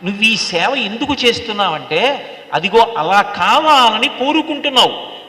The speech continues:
అదంతా నీకు తత్వం తెలియచ్చు, తెలియకపోవచ్చు.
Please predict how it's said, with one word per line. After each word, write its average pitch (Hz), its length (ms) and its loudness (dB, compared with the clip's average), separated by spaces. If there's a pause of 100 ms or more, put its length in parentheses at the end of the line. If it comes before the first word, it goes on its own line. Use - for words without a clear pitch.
అదంతా 240 480 0
నీకు 302 220 -2
తత్వం 254 480 -2
తెలియచ్చు, 330 640 0
తెలియకపోవచ్చు. 311 1200 0